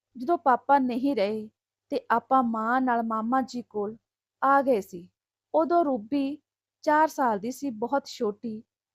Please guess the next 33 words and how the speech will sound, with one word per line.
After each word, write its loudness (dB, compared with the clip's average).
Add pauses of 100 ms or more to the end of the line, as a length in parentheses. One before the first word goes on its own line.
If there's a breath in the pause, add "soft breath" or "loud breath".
(100)
ਮੇਰੀ 2
ਉਮਰ -4
ਦੀ। -12 (560)
ਮਾਮਾ 2
ਜੀ -10
ਆਪਾਂ -2
ਨੂੰ -6
ਕਿੰਨਾ 0
ਪਿਆਰ 0
ਕਰਦੇ -6
ਸੀ -10 (440)
ਤੇ 0
ਕਦੇ 2
ਕੋਈ 0
ਕਮੀ -2
ਨਹੀਂ 0
ਰਹਿਣ 0
ਦਿੰਦੇ -4
ਸੀ। -16 (640)
ਪਰ 4
ਵੀਰੇ, -4 (440)
ਕੀ 0
ਤੈਨੂੰ 0
ਤੇ -2
ਮੈਨੂੰ -2
ਕਦੇ -2
ਕੋਈ -4 (500)
ਕਮੀ 2
ਮਹਿਸੂਸ -2
ਨਹੀਂ 0
ਹੋਈ? -2 (680)
ਦੱਸ 0
ਵੀਰੇ, -6